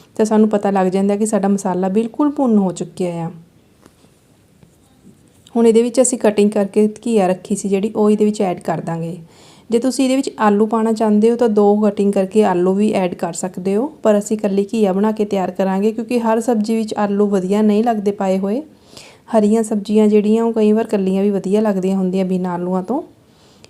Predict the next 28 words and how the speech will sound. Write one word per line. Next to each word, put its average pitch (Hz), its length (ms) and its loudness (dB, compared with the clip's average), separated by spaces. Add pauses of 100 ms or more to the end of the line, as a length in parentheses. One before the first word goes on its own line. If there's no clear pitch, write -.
ਇਹਨਾਂ 214 180 6
ਨੂੰ 240 100 2
ਅਸੀਂ 233 140 -4
ਚੰਗੀ 240 260 -2
ਤਰ੍ਹਾਂ 269 160 0
ਮਸਾਲੇ 220 360 0
ਵਿੱਚ 202 220 -6
ਮਿਕਸ 196 220 -4
ਕਰ 175 200 -4
ਲਾਂਗੇ। 170 380 -8 (3500)
ਤੁਸੀਂ 226 260 -2
ਵੀ 240 80 -2
ਇੱਕ 233 160 -8
ਵਾਰ 240 100 4
ਜ਼ਰੂਰ 220 300 2
ਟਰਾਈ 233 240 0
ਕਰਕੇ 220 320 -2
ਦੇਖਣਾ, 202 320 0
ਬਹੁਤ 196 360 -2
ਹੀ 214 40 -4
ਜ਼ਿਆਦਾ 220 180 2
ਵਧੀਆ 196 340 0
ਬਣ 214 140 2
ਕੇ 214 120 -2
ਤਿਆਰ 208 280 0
ਹੁੰਦੀ 196 240 0
ਹੈ 214 40 4
ਤੇ 233 100 -2